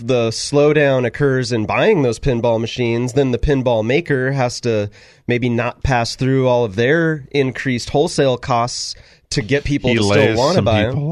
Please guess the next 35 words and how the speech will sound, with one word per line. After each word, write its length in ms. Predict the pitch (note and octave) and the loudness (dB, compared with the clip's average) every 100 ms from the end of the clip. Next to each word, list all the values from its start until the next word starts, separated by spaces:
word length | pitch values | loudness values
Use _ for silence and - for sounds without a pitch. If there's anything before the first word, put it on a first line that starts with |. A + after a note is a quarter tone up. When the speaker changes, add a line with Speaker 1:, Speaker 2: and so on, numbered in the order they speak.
| E3+ | 0
Speaker 2:
off 640 | A2+ G#2+ G#2+ G#2 G2+ G2+ - | 2 2 2 2 2 0 0
and 60 | |
Speaker 1:
Right, 440 | F3+ G3+ A#2 G#2 - | 2 2 2 -2 -6
so 460 | - F3+ D#3+ D3+ | 2 4 4 2
Speaker 2:
switches 520 | C#3 - A#2 - G2+ E2 | 0 -2 -4 -2 -4 -2
the 100 | F#2+ | -2
neon 420 | G2+ G2+ G2+ G2 | -2 0 -2 -2
sign 420 | - G2 G2 F#2+ | -2 -2 -2 -4
for 280 | - G#2 F2+ | -6 -4 -4
a 40 | |
junky 600 | E2 D#2+ - F#2 F2 G2+ | -8 -10 -6 -6 -6 -8
sign. 260 | - D3 E3 | -4 0 2
Speaker 1:
I 80 | - | 2
think 200 | G3 F3+ | 0 2
we're 120 | G3 | 0
back 300 | D#3+ D3+ G3 | 2 0 0
to 100 | - | -2
that. 260 | E3+ E3+ C#3 | 2 2 2
There's 220 | F3+ C#3+ | 0 2
that, 260 | E3 C#3 - - | 2 2 -2 -8
there's 240 | D3+ D#3+ | -4 -2
this 220 | D#3 B2+ B2+ | -2 -4 0
big 480 | E3 F#3 G3 E3+ B2 | 2 2 0 -4 0
ball 320 | D3+ D3+ E3 | 4 4 4
of 140 | D#3 D3+ | 2 2
uncertainty 1000 | D3 C#3 D#3 E3+ F3 E3 D#3 C3+ B2+ A#2+ A#2 | 0 0 -2 0 0 -2 0 0 0 -2 -4
looming 640 | C3 C#3+ D#3+ F#3 E3 C3 | -2 2 2 4 2 2
out 240 | B2 B2 C3+ | 2 2 2
there 480 | B2 A#2+ B2+ C3+ - | 2 2 0 -4 -6
that's, 480 | C3+ C#3+ - - - _ _ _ _ _ _ _ _ _ _ | -2 -2 -2 -12 -14 _ _ _ _ _ _ _ _ _ _
you 100 | D#3 | 0
know, 220 | C3+ B2 - | 0 0 0
yeah, 200 | E3 A3 | 2 2
normally 720 | D3 E3+ A#3+ A3 D#3 F3 G#3+ E3+ | 4 4 4 4 2 0 -2 -2
if, 420 | D3+ D#3 D#3 - | 0 0 -4 -20